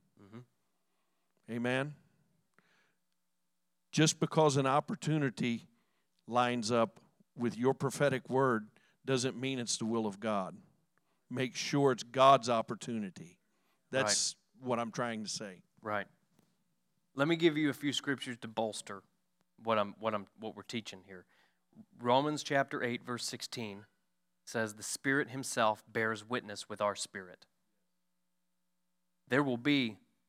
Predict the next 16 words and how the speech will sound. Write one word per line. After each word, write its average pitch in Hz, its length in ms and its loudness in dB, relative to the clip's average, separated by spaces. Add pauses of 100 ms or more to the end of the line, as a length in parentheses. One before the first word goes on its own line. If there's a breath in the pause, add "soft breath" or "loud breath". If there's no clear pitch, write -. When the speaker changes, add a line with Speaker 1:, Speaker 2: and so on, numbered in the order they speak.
(540)
Speaker 1:
an 110 100 -8
interaction 120 680 2
between 104 500 -10
your 113 160 -6
spirit 101 460 -8 (120)
and 104 160 -10
the 98 60 -16
Spirit 113 340 -4
of 98 100 -12
God. 98 300 -6 (1400)
There 117 120 0
should 156 280 0
be, 98 180 -10 (520)
if - 160 -10
you're 117 60 -4
praying. 110 300 0